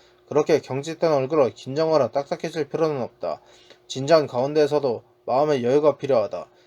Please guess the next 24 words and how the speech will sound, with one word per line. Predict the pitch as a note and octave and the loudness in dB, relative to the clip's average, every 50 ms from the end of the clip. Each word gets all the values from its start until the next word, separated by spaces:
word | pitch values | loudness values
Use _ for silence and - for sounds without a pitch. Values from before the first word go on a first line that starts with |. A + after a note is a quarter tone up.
| _ _ - | _ _ -2
그것 | C3 D3 E3 E3 | 2 2 4 4
또한 | F3+ D#3+ C#3+ A#2 | 4 4 2 2
생명력인 | A2 - D#3 E3+ F3 F3+ E3+ E3 D#3 C#3+ C3+ B2+ | 0 -8 -10 -6 -4 -4 -4 -2 -4 -4 -6 -6
것이다. | A#2 A2+ A2 - - F#2 D#2 C2 - - - - - - - - - | -8 -8 -8 -8 -8 -8 -8 -10 -10 -16 -20 -20 -20 -20 -20 -8 -2
이렇게 | C3+ D#3+ D#3 - F3 D#3+ | 0 0 2 2 2 2
말하고 | C#3+ B2 B2+ B2 D3 D#3 | 2 2 0 2 0 0
신이치는 | C#3+ - - F3+ F3+ E3+ - - D3 C#3+ E3+ E3 C#3+ D#3 | 0 -2 -6 -6 -6 -6 -6 -6 -4 -4 -4 -4 -4 -6
옆에 | - - - E3+ | -6 -4 -2 -4
있던 | D#3+ - E3 D#3+ | -2 -2 -4 -6
신문으로 | D3+ - E3 D#3+ D#3 C#3+ D3 D3+ D#3 | -6 -6 -6 -4 -2 -2 -2 -2 -2
싸놓은 | D3 - D3+ D3+ D3 C3+ D3 E3+ F3+ F3+ - _ | 0 2 2 2 2 2 2 0 -2 -4 -8 _
꾸러미를 | - D#3+ E3+ F3 D#3+ D3 C3 C3+ D#3 F3+ F3+ - _ _ _ | -6 -2 0 0 0 0 0 0 0 0 0 -4 _ _ _
테이블 | - - G3 G3 F#3+ F#3+ F3+ E3 | -2 2 2 4 4 2 0 2
위에 | E3 E3+ | 0 0
올려놓았다. | C#3+ A2 A2+ A#2+ C#3+ D3 C3 A#2 A2 - _ - E2+ D2+ - - _ _ _ _ _ _ _ _ _ _ _ _ _ _ _ _ _ _ _ _ _ _ _ _ _ _ - - _ _ _ - | 0 0 0 0 2 2 2 0 -4 -4 _ -8 -8 -8 -8 -10 _ _ _ _ _ _ _ _ _ _ _ _ _ _ _ _ _ _ _ _ _ _ _ _ _ _ -20 -20 _ _ _ -10
이건 | B2 B2+ D3 C#3+ A#2+ | -2 2 2 2 2
저랑 | - - C3 C#3 D#3 E3 D#3+ | 2 0 2 2 2 2 2
난인데 | D#3 D3+ C#3+ B2 A2+ G#2 F#2+ F2+ F2+ - _ _ _ _ _ | 0 0 0 -2 -6 -8 -10 -10 -12 -14 _ _ _ _ _
제법 | - - C#3 D#3 D#3+ D3 | -4 -2 0 0 0 0
늘어나서 | C3+ C3 C#3 C#3+ D3 C#3 C#3+ C3 A2 | 0 0 0 2 2 2 0 -2 -2
모두에게 | G#2 A#2+ B2 C#3+ D3+ C#3 C#3+ A#2+ | -4 -4 0 0 2 2 0 0
나눠주려고 | - A2+ B2+ D3 D3+ D3 D3 D3+ C3+ B2+ | 0 0 0 0 0 0 0 -2 -2 -2
갖고 | A2 - A#2+ - - C#3 | -6 -10 -12 -4 0 0
왔네. | C3 A#2+ A2+ G#2+ F#2+ E2 - | 0 0 0 -6 -12 -14 -16